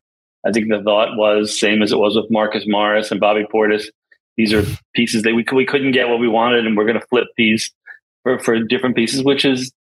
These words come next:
you know, not a bad fallback plan. Um, and I think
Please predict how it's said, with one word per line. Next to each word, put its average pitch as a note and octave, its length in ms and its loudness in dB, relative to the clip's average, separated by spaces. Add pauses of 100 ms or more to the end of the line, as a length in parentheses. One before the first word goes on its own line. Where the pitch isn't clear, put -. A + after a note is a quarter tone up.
(100)
you A#2+ 100 -2
know, A2 120 0
not G#2+ 200 0
a A#2 40 -2
bad A2+ 360 0
fallback A2+ 380 -2
plan. A2 300 -2 (720)
Um, A2 540 2 (240)
and G#2+ 100 0
I G#2 100 -2
think A#2 300 -4